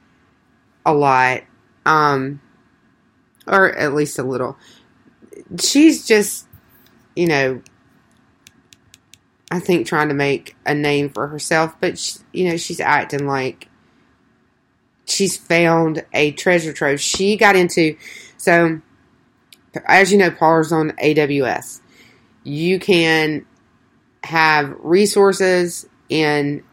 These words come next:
folders that are s-, that, that people can get to from the outside. You know, they left a pu-, a, a folder open,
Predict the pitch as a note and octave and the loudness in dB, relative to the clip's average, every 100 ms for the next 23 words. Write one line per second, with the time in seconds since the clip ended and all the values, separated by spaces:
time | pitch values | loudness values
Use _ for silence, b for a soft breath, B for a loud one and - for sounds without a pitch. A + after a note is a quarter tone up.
0 | _ _ _ - - F#3 F3+ D3+ C3 A#2+ | _ _ _ -6 2 4 4 2 0 -2
1 | C3+ - - _ D#3 C#3+ C#3 A2+ - - | -6 -12 -20 _ 0 2 0 -4 -14 -20
2 | _ _ _ _ _ - D3+ D3 - - | _ _ _ _ _ -2 -2 -2 -8 -10
3 | - - D#3+ D3 - _ - D#3 D3+ E3+ | -12 -6 -2 -2 -4 _ -4 -2 0 -2
4 | E3 D3 D#3+ C#3+ D#3 - C#3+ C3 C3+ C3+ | -2 -6 -6 -2 -2 -2 -6 -6 -6 -4
5 | C3 - B2+ - C#3 G#2+ G2 C#2+ - _ | -4 -2 -2 -2 -6 -4 -2 -4 -10 _
6 | D3+ B2 A#2 - - - - F3 G3 - | -8 -6 -8 -10 -14 -14 -8 -4 -4 -6
7 | - F3 - - D3 - - D#3+ - D#3+ | -6 -6 -4 -4 -4 -6 -10 -6 -2 0
8 | D3+ C3 B2 B2 B2 A#2 | 0 -2 -4 -6 -8 -12